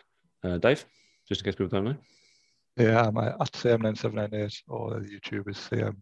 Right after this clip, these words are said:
Speaker 2: nine seven nine eight Players.
Speaker 1: Very good. Um, Pez, a video today, Pez heads.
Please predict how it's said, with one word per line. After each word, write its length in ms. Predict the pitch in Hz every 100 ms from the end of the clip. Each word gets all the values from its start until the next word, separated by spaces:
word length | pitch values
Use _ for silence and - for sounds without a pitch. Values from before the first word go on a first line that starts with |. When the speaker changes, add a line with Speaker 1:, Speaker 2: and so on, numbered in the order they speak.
| - 113
Speaker 2:
nine 140 | 107
seven 160 | - 110
nine 160 | 104
eight 100 | 104 -
Players. 280 | 117 123 113 - _ _ _ _ _ _ _ _ _ _
Speaker 1:
Very 160 | 98 92
good. 280 | 98 92 -
Um, 420 | 92 90 87 90 - _ _ _ _ _ _ -
Pez, 260 | 101 87 - _ _ -
a 80 | 87
video 180 | 95 85
today, 200 | 90 87
Pez 200 | - 87
heads. 340 | 87 - -